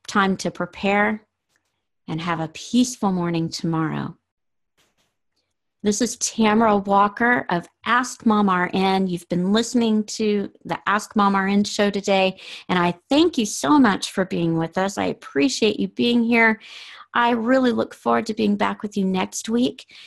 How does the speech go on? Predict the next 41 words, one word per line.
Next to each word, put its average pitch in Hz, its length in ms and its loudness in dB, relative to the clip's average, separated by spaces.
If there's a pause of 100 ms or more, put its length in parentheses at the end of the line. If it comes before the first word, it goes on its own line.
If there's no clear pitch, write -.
(220)
Next 202 420 0
week, 262 240 2
I'm 196 180 2
going 202 200 2
to 208 80 0
be 202 200 -4
answering 202 520 0
several 208 540 0
of 202 200 0
your 180 260 -2 (320)
health 277 480 2
and 180 140 -4
parenting 208 540 -2
questions 175 760 -4
that - 140 -6
we 180 180 -4
have 185 180 -4
received, 170 680 -6 (380)
and 180 100 0
I'm 180 140 -2
looking 247 400 2
forward 196 520 0
to - 160 -6
answering 190 380 -2
those 175 240 -4
for 202 260 0
you. 240 340 0 (460)
If 220 260 2
you 269 220 4
have 240 420 0
questions 277 720 0
that - 280 -4
you 226 140 2
would 240 140 -2
like 214 420 0
answered 208 480 -2
on 214 160 2
Ask 214 380 -2
Mom 214 180 4
R 214 180 2
N, 214 320 2